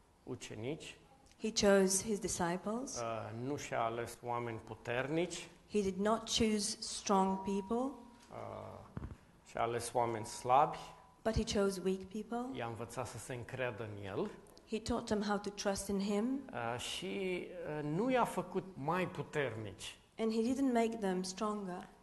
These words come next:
Speaker 1: Uh, i-a făcut mai slabi. <laughs>
Speaker 2: He made them weaker.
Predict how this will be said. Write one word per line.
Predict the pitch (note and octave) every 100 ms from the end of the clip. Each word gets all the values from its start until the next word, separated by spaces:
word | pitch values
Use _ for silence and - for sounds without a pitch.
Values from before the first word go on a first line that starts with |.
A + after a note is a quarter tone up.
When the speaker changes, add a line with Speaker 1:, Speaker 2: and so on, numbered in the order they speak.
| -
Speaker 1:
Uh, | - A#2 A#2 - C3
i-a | C3
făcut | - C#3+ - F#3+ F#3+ -
mai | D3+ D3 C#3+
slabi. | - A#3+ A3 A2 - - F4 -
<laughs> | - - -
Speaker 2:
He | A3
made | A3 A3
them | G#3 G#3 G3+
weaker. | B3+ A#3 F#3+